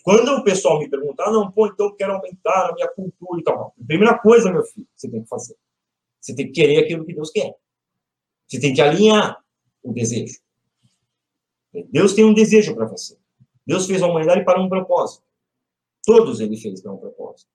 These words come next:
Então, a primeira coisa que tem que querer é a mesma coisa que ele. Primeiro ponto. Ah, depois disso daí, filho, eu não sei, cara, se você quer,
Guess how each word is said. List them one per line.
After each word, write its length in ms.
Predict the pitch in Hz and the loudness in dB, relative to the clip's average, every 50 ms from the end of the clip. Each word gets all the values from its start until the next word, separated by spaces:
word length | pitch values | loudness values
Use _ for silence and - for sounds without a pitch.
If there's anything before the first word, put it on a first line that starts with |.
| _ _ _ _ - | _ _ _ _ -16
Então, 200 | - 107 117 139 | -6 0 0 2
a 20 | |
primeira 320 | 131 143 135 147 202 202 202 | 2 2 0 2 2 0 0
coisa 180 | 185 170 156 | -2 -8 -8
que 60 | 160 - | -8 -10
tem 100 | 165 160 | -12 -12
que 60 | - | -10
querer 300 | - 175 160 151 147 - | -10 -8 -4 -4 -4 -4
é 60 | 160 | -2
a 60 | 156 139 | -4 -4
mesma 220 | 135 127 113 - | -4 -6 -8 -10
coisa 180 | - 117 107 104 | -10 -10 -12 -10
que 120 | - 156 | -8 -6
ele. 180 | 127 - - _ _ _ _ _ _ _ _ _ _ _ _ _ _ _ _ _ _ _ _ _ _ _ _ _ _ _ _ - | -6 -6 -8 _ _ _ _ _ _ _ _ _ _ _ _ _ _ _ _ _ _ _ _ _ _ _ _ _ _ _ _ -4
Primeiro 240 | 214 233 294 294 - | -2 -2 0 0 4
ponto. 320 | - 220 - - - - - _ _ _ _ _ - | 4 4 4 2 -2 -10 -16 _ _ _ _ _ -8
Ah, 100 | 143 - | -6 -2
depois 400 | - 214 196 - 240 294 320 294 | 0 0 0 2 2 2 2 2
disso 240 | 277 - - 202 | 2 0 0 2
daí, 240 | 160 127 - 226 226 | 2 2 2 2 0
filho, 200 | - - 190 196 | -2 -4 -4 -4
eu 40 | 202 | -4
não 180 | 226 247 262 - | -6 -8 -10 -6
sei, 280 | - 269 269 262 - | -6 -6 -6 -6 -4
cara, 180 | - 160 143 139 | -2 0 0 0
se 100 | 139 160 | -2 -4
você 220 | 156 - - 190 | -10 -10 -10 -8
quer, 400 | 185 190 190 180 156 - - - | -4 0 2 4 4 2 0 -2